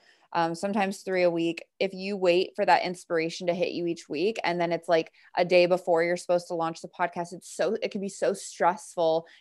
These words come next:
to be like, "I have to produce right now." Um, where, for example, when we started, we batch created, like,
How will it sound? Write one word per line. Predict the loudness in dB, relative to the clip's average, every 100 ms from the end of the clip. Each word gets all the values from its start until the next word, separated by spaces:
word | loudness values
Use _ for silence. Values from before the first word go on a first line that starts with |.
| 2
to | 4
be |
like, | 6
"I | 4
have | 4 0 0 -2
to | -6
produce | -2 -2 -2 0
right | 0
now." | 0 -4 -4 -6 -14 -20 -4
Um, | 0 0 0 -4 -2
where, | 4 6 8 8 6 4
for | 0 0
example, | 2 0 2 0
when | 0
we | -4
started, | 2 2 6 4 4
we | 2
batch | 4 2 0
created, | -2 2 4
like, | 6 4 4